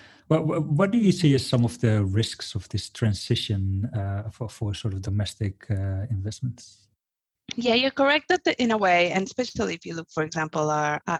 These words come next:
Speaker 2: uh, A S X two hundred, there's a, there's a, a lot of energy firms, but we do see, for example, firms like A G L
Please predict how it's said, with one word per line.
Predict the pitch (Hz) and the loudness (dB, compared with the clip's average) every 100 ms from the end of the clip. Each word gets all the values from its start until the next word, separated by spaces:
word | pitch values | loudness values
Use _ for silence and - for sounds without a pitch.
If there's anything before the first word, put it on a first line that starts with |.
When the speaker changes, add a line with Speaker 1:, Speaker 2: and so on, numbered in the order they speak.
| - | -4
Speaker 2:
uh, | - | -2
A | 180 170 | 0 0
S | - | -2
X | 165 - | -6 -6
two | 170 | -6
hundred, | 151 180 180 170 170 | -4 -4 0 0 2
there's | 160 156 | 0 0
a, | 160 - - | -2 -4 -8
there's | 156 - | -8 -4
a, | 165 - | -4 -2
a | 170 | -2
lot | 160 165 165 | -2 -2 -2
of | |
energy | 160 156 156 156 | -4 -6 -8 -10
firms, | - 156 160 - | -6 -6 -6 -4
but | 226 | -2
we | 233 | -2
do | 220 262 285 | -2 -4 -4
see, | - 190 170 | -2 -2 -2
for | 170 165 | -2 -2
example, | 156 160 160 | -2 -4 -6
firms | 156 156 156 | -6 -6 -4
like | 160 156 | -6 -2
A | 160 | -4
G | 151 151 151 | -4 -4 -2
L | 151 156 - | 0 -2 -4